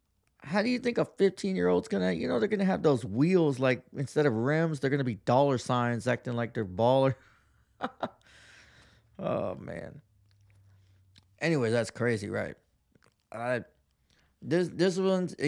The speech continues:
I know that a lot of baby mamas listen to, uh, listen to this show. So, a-, as a concerned parent myself,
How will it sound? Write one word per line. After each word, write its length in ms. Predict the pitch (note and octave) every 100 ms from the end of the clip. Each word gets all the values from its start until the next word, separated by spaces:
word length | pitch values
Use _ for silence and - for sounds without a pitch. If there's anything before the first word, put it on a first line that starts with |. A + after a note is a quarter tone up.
| D#3
I 120 | -
know 180 | D#3+ F3
that 180 | D#3+ D3
a 60 | C3
lot 220 | A#2+ B2
of 80 | B2
baby 260 | B2+ B2+
mamas 400 | B2 B2 A#2 A2
listen 360 | A#2 A2+ - G#2+
to, 380 | - A2+ G#2+ G#2+
uh, 220 | G#2+ A2+ A2+ _ -
listen 340 | A#2+ C3 B2
to 140 | G#2+ A2+
this 160 | A2
show. 400 | - A#2+ A2+ A2 - - _
So, 480 | - C#3 B2+ A#2+ - -
a-, 300 | A2+ - C#3
as 140 | C#3+
a 60 | C#3+
concerned 580 | C#3 A#2 - C#3+ C3
parent 340 | A#2 C#3 C3 A#2+
myself, 600 | A#2 A2 - C3+ A2